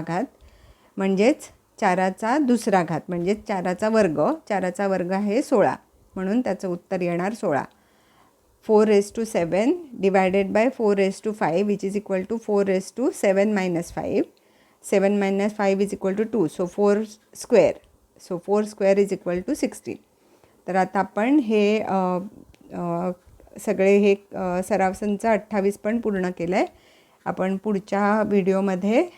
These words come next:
अ, घातांकांचा पुढचा टॉपिक पाहू. Thank you for listening.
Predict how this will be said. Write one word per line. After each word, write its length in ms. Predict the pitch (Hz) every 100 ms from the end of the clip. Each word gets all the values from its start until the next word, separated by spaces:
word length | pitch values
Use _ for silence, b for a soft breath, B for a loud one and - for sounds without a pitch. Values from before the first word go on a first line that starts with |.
| -
अ, 280 | - 180 175
घातांकांचा 880 | 202 202 208 196 202 202 190 190 247
पुढचा 420 | 302 247 202 208
टॉपिक 340 | 170 165 - 165 -
पाहू. 240 | 151 135 - _ _ _ _ _ _ _ _ _ _ _ _ _ _ _ _ -
Thank 200 | 226 220 226
you 60 | 247 -
for 140 | 247
listening. 640 | 220 214 214 202 208 208